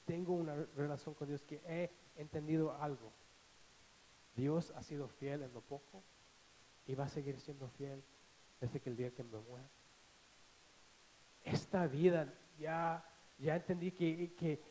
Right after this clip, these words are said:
que no se trata de lo que puedo, ah, r-, colectar en esta vida, no, no se trata de que, lo que puedo ganar en esta vida, porque es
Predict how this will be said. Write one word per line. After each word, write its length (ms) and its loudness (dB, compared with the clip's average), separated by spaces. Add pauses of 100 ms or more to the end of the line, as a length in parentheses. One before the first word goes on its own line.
que 80 6
no 120 8
se 180 6
trata 380 0
de 100 8
lo 140 4
que 100 0
puedo, 460 8 (220)
ah, 300 -6
r-, 460 2 (160)
colectar 540 6
en 140 8
esta 260 4
vida, 260 2
no, 200 4
no 160 2
se 120 0
trata 360 6
de 120 8
que, 140 8
lo 180 4
que 120 2
puedo 420 6 (240)
ganar 400 2
en 140 2
esta 280 2
vida, 280 2
porque 360 4 (300)
es 320 -4